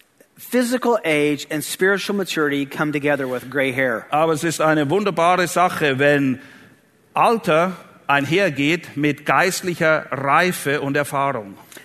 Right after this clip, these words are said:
Speaker 1: I think there's something wrong with these lights, Martin, because they're making my hair look more gray.
Speaker 2: Ja, das Licht ist komisch. Wir sehen viel grauer und weißer aus, als wir eigentlich sind.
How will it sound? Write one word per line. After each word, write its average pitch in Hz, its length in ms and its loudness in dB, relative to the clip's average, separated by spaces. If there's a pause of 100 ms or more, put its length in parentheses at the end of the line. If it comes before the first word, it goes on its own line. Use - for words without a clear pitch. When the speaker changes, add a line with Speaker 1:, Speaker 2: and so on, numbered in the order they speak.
Speaker 1:
I 147 60 -6
think 208 140 -2
there's 160 140 -6
something 147 240 -6
wrong 143 120 -6
with 131 100 -12
these 123 160 -10
lights, 131 380 -6
Martin, 123 260 -8
because 123 260 -10
they're 127 60 -8
making 135 260 -8
my 123 120 -8
hair 123 200 -12
look 123 160 -14 (120)
more 127 160 -16
gray. 120 420 -14 (760)
Speaker 2:
Ja, 131 140 -8
das 135 320 -8
Licht 156 240 -6
ist 147 180 -10
komisch. 151 440 -6
Wir 135 220 -6
sehen 147 280 -6
viel 143 320 -6
grauer 139 400 0
und 117 160 -6
weißer 135 340 -2
aus, 113 220 -6
als 120 180 -6
wir 120 120 -4
eigentlich 113 340 -6
sind. 120 300 -8